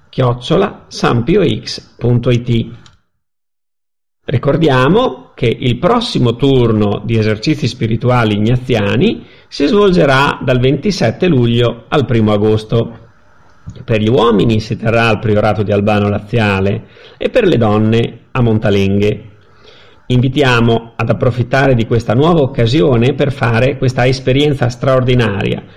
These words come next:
cinque giorni che valgono un'eternità, e ad apprendere quindi quanto prima contatto coi priorati ospitanti per comunicare la propria adesione.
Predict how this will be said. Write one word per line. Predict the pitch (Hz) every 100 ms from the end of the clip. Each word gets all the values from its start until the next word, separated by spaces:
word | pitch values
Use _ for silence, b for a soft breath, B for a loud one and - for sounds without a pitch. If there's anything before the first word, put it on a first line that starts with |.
| B B -
cinque | - 190 185 147
giorni | 127 139 151 156 165
che | 165 127
valgono | 120 127 131 123
un'eternità, | 117 120 117 113 107 110 - - B B B B B B B
e | 127
ad | 131
apprendere | 123 185 143 110 110
quindi | 151 143 113 - -
quanto | 151 160 156 185
prima | 170 170 208 233
contatto | 233 123 123 131 131
coi | 117 143
priorati | 143 143 131 123 110 101 -
ospitanti | 123 - - 104 101 107 - - -
per | 170
comunicare | 190 202 202 175 110 107 113
la | 113
propria | 123 113 107 113
adesione. | 107 113 110 113 113 113 -